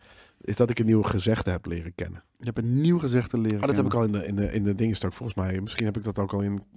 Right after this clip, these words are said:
Speaker 1: content gezegd. Als een bok op de haverkist.
Speaker 2: <laughs>
Speaker 1: Maar als je dat hoort, wat denk je dan dat het betekent?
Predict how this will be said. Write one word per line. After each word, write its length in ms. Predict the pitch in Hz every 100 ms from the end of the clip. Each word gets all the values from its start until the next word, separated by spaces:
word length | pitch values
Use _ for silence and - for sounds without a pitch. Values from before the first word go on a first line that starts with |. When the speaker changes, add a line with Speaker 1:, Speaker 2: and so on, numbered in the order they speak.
| _ -
Speaker 1:
content 380 | 107 101 92
gezegd. 340 | 95 98 98 - _ - - - - _
Als 140 | 117
een 180 | 117 95
bok 340 | 117 131 - - - -
op 160 | 104
de 60 | 104
haverkist. 800 | 98 104 98 87 85 - - - _ - - -
Speaker 2:
<laughs> 100 | - - - - - - - - - - - - - - - - - - - _ -
Speaker 1:
Maar 100 | -
als 100 | 123
je 60 | 143
dat 140 | 131
hoort, 240 | 117 107
wat 140 | 92 107
denk 180 | 113 113
je 60 |
dan 100 | 104
dat 100 | 98
het 100 | 98
betekent? 440 | 98 95 87 -